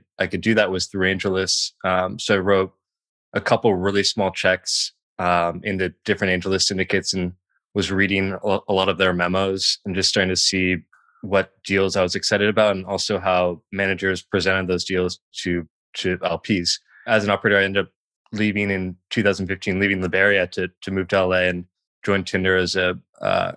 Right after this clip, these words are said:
early member of their product team. Had the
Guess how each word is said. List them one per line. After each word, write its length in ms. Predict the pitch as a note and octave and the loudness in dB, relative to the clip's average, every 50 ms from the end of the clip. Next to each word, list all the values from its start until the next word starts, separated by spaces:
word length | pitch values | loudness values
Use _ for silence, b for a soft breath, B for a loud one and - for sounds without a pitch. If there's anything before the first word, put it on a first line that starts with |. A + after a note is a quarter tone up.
| _ _ | _ _
early 380 | A2 G2 F#2+ F#2+ F#2 F#2 F2+ _ _ _ _ | 0 2 2 2 0 0 -2 _ _ _ _
member 220 | G#2 G2 F#2+ G2 | -4 -2 0 -2
of 60 | F#2 | 0
their 120 | F2+ F#2 F2 | 0 0 0
product 360 | - - F#2 F2+ F2+ F2+ _ | 2 0 2 2 2 -2 _
team. 320 | - G2+ F#2 F2+ F#2 F2+ _ _ _ _ _ _ _ _ _ _ - | -4 -2 -2 -2 -6 -8 _ _ _ _ _ _ _ _ _ _ 0
Had 200 | G#2+ G2+ G2 F2+ | 0 2 2 2
the 300 | G2+ F#2+ F#2+ F#2+ F#2 | 2 2 2 2 0